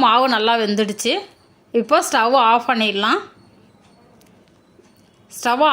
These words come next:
ஆஃப் பண்ணிட்டு ஒன்றரை ஸ்பூன் அளவுக்கு சீரகம் சேர்த்துக்கலாம். காரத்துக்கு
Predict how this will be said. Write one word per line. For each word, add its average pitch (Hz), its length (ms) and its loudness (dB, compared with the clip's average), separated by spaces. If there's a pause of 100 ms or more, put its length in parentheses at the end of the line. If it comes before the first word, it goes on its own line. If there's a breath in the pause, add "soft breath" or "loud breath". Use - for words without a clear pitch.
ஆஃப் 269 180 -2
பண்ணிட்டு 254 340 -2 (480)
ஒன்றரை 277 220 0 (100)
ஸ்பூன் 277 300 0
அளவுக்கு 233 400 -2 (140)
சீரகம் 240 440 -2
சேர்த்துக்கலாம். 214 540 -4 (2000 soft breath)
காரத்துக்கு 269 480 0